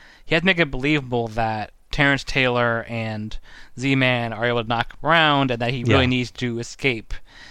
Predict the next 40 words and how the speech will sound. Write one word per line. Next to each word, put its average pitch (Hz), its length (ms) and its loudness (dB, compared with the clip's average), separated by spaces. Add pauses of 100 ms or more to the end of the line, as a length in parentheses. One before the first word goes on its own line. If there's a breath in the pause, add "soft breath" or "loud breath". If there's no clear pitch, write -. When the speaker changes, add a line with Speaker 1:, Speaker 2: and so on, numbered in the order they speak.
(720 loud breath)
Speaker 1:
It's - 100 -4
a 156 60 2
tricky 247 380 0
balance 180 380 2
to 131 60 -8
play, 147 400 2
being 127 320 2
both 120 240 -6
strong 139 420 2
and 123 680 -2 (440)
weak 143 300 0
as - 120 0
a 117 60 -6
heel. 107 460 -8 (420 soft breath)
And 120 140 -6
a - 20 -2
lo-, 147 100 2
lot 170 200 4
of - 40 -8
people 175 180 -2
try 156 260 4
and 135 100 2
they 123 60 0
do 127 80 0
not 131 240 2
get 120 100 0
it 107 100 -6
well. 104 300 -6 (400)
Speaker 2:
Mm-hmm. 107 220 -4 (960)
Speaker 1:
The 139 100 -8
match 202 200 2
itself 185 240 2
was 196 180 0
fine. 170 320 4
My 156 140 4
only 170 160 2
issue 151 280 -2
is 131 120 0
I 131 60 4
don't, 151 220 0